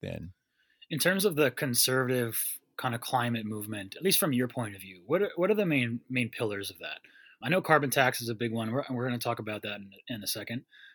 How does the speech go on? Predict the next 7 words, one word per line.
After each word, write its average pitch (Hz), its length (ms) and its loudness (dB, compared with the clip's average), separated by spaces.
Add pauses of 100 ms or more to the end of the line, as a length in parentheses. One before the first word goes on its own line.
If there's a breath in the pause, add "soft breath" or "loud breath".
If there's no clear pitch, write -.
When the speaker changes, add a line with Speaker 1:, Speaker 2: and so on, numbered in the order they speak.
(140)
Speaker 2:
right 117 260 -2
after 101 240 -4
this. 139 260 -2 (300 soft breath)
What, 156 280 4 (180)
beyond 151 340 0
carbon 131 280 2
tax, 117 480 -2